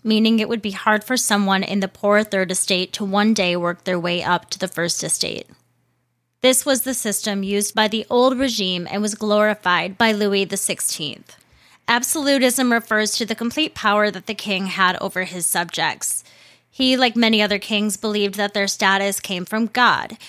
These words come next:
which gave him the right to maintain the highest level of authority in the country.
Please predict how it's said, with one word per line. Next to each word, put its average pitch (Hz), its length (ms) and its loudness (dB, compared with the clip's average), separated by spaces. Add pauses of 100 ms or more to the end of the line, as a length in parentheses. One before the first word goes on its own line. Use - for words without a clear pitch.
(100)
which - 220 -2
gave 262 160 2
him 302 180 0
the 285 100 2
right 190 220 0
to 226 100 -6
maintain 190 460 -4
the 180 80 -4
highest 320 460 0
level 214 260 2
of 214 100 0
authority 175 540 -4
in 170 240 -10
the 165 80 -12
country. 151 720 -10